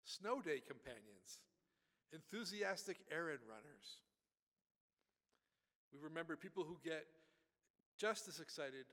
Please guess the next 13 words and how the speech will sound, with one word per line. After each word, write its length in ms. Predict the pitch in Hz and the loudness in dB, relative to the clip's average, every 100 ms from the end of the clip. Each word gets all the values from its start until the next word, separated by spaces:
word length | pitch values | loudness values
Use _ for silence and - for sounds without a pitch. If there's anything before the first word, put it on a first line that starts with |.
| - | -16
about 240 | 127 131 127 | -10 -10 -6
our 280 | 147 165 156 - | -2 0 0 -4
good 140 | 139 131 | -8 -8
news 360 | 139 139 135 - 151 | -8 -8 -8 -10 -8
as 120 | 143 226 | -8 -8
we 120 | 240 | -8
do. 260 | 131 104 104 _ _ _ _ _ _ _ _ _ _ _ _ - | -6 -8 -12 _ _ _ _ _ _ _ _ _ _ _ _ -16
We 60 | 135 | -10
remember 380 | 139 143 143 139 | -6 -4 0 0
the 140 | 139 | 0
reciprocal 760 | 135 - 190 165 - 165 151 147 - | -2 0 0 -2 -2 0 0 -2 -8
effort 240 | 139 156 127 | -6 -4 -4
makers, 540 | 131 117 113 110 - | -6 -10 -12 -10 -12